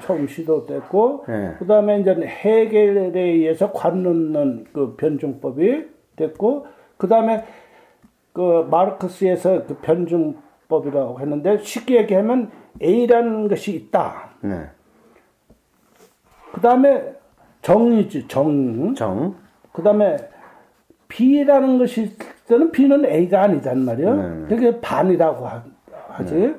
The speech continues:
Speaker 2: 네.
Speaker 1: 그러니까 A와 B가 합쳐져 하나의 C를 만들어지는 합이 된단 말이야.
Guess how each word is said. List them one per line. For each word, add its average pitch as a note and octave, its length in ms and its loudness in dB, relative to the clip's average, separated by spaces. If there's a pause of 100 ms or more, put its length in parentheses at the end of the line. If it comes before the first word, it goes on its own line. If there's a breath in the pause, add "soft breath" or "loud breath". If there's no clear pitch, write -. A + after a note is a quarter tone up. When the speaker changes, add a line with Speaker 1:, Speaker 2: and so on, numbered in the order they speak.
Speaker 2:
네. F#3 120 -12
Speaker 1:
그러니까 A#3+ 380 -2 (520 loud breath)
A와 C#4 460 4
B가 B3+ 420 0
합쳐져 B3 760 2 (160)
하나의 A3+ 360 0
C를 D4+ 840 -2 (220)
만들어지는 G3 1200 2 (640)
합이 E4+ 380 0
된단 E3 360 0
말이야. E3 220 2